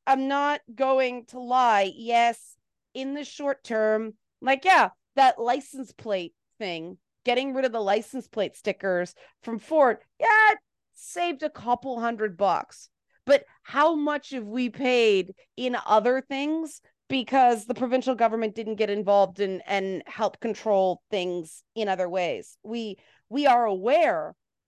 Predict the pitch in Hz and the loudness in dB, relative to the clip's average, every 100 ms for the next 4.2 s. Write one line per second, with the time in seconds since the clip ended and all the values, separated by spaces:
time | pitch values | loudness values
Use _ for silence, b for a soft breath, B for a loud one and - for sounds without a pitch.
0 | _ _ 190 202 190 208 185 190 185 170 | _ _ -2 -2 0 -2 -2 -6 -6 -8
1 | 156 151 - 151 82 - _ - 220 214 | -16 -20 -10 -8 -8 -12 _ 0 4 6
2 | 220 247 302 - 233 190 180 165 170 _ | 6 6 4 2 -2 2 2 2 -2 _
3 | _ - 220 190 185 214 208 196 208 202 | _ -2 -2 -2 -4 -2 -2 0 0 2
4 | 220 285 | 0 -2